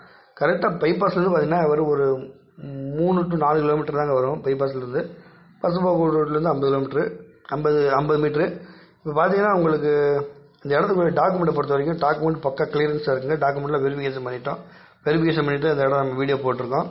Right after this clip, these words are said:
நீங்க ஒரு இடத்த வாங்கி உழுது விட்டுட்டு, இந்த கிணத்த மட்டும் வேலை பார்த்துட்டு, நீங்க அப்படியே இந்த பக்கத்துல பண்ணிருக்காங்க பாத்தியா, அந்த மாதிரி நீங்க முருங்கை விவசாயம் எது வேணா பண்ணிக்கலாங்க. நல்லா நம்மளுக்கு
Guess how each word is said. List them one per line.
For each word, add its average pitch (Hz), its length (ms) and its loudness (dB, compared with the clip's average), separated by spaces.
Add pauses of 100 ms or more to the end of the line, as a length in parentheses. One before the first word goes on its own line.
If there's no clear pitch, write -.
(1400)
நீங்க 131 160 -4 (120)
ஒரு 127 120 2 (120)
இடத்த 143 260 0
வாங்கி 165 260 2
உழுது 165 160 2
விட்டுட்டு, 147 300 -2
இந்த 147 160 -2
கிணத்த 147 260 -2
மட்டும் 147 200 0
வேலை 143 180 2
பார்த்துட்டு, 135 320 0 (440)
நீங்க 135 180 -2
அப்படியே 139 240 -4 (1600)
இந்த 147 120 -2 (200)
பக்கத்துல 151 260 2
பண்ணிருக்காங்க 143 300 2
பாத்தியா, 131 180 0
அந்த 131 140 -2
மாதிரி 139 300 0 (600)
நீங்க 143 220 -4
முருங்கை 151 260 2
விவசாயம் 143 300 2
எது 139 120 2
வேணா 139 220 0
பண்ணிக்கலாங்க. 131 460 -2 (640)
நல்லா 156 180 -2 (140)
நம்மளுக்கு 139 340 -2